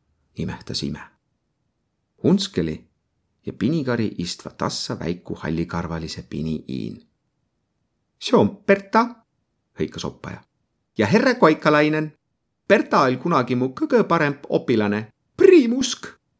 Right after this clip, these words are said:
Herra Koikalainen noogutas rahulolevale. Perta juht Pinikamba üle silla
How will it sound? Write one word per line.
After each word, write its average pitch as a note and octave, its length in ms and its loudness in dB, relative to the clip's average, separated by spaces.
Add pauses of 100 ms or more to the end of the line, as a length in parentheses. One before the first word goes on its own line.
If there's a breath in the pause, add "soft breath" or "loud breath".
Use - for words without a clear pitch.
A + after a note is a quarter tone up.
(880)
Herra - 220 -6
Koikalainen G#2 720 -2
noogutas F#2 600 -6
rahulolevale. D#2 880 -10 (1200)
Perta A#2 380 -2
juht F#2 320 -4
Pinikamba A2+ 500 0
üle F2 180 0
silla G2 480 -4